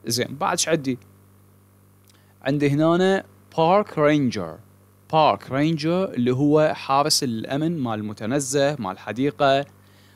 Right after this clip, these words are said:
هذا يا أعزائي خصه بحديقة الحيوان، يصحوا له حارس الأمن بحديقة الحيوان. ايش بيه؟ collects، يجمع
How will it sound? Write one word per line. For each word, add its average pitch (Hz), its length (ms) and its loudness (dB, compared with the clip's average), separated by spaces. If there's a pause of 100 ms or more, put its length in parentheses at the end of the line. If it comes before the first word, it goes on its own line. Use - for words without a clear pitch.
(180)
هذا 202 220 4
يا 160 140 4
أعزائي 139 560 2
خصه 127 280 -2
بحديقة - 440 -4
الحيوان، 110 460 -4
يصحوا 117 320 -6
له 113 60 -2
حارس 113 320 -2
الأمن 120 320 0
بحديقة 107 460 -10
الحيوان. 107 440 -4
ايش - 160 -12
بيه؟ 151 200 -2 (520)
collects، 147 720 6
يجمع 151 420 2